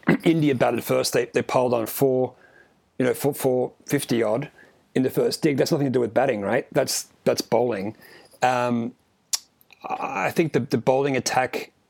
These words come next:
we, we both knew before this test series that th-, th-, they both had pretty good bowling attacks. I think India have outbowled Australia.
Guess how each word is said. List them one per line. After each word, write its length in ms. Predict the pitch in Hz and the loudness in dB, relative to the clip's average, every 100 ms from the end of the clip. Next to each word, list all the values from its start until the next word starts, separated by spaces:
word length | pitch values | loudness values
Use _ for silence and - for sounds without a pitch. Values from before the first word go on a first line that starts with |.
| - | -6
we, 100 | 123 | -2
we 120 | 127 117 | 0 2
both 280 | 131 127 | 0 0
knew 140 | 135 127 | 0 0
before 260 | 113 123 | 0 0
this 140 | 117 - | 0 -2
test 240 | 123 113 | -2 0
series 300 | 135 123 117 | 0 0 0
that 180 | 117 104 | -2 -2
th-, 120 | - 156 | -4 -4
th-, 140 | 143 | 0
they 120 | 139 | 0
both 220 | 127 135 127 | 2 0 0
had 140 | 120 | 0
pretty 140 | 135 | 0
good 140 | 131 110 | 0 2
bowling 260 | 113 120 | 0 2
attacks. 340 | 117 - 117 - - | 0 -2 -2 -2 -4
I 80 | |
think 200 | 175 160 - | -2 -2 0
India 300 | 143 147 135 | 0 2 0
have 100 | 120 | 0
outbowled 500 | 127 120 - 113 120 | 0 0 0 0 0
Australia. 540 | 127 - 101 101 127 | -2 -2 -2 -2 -4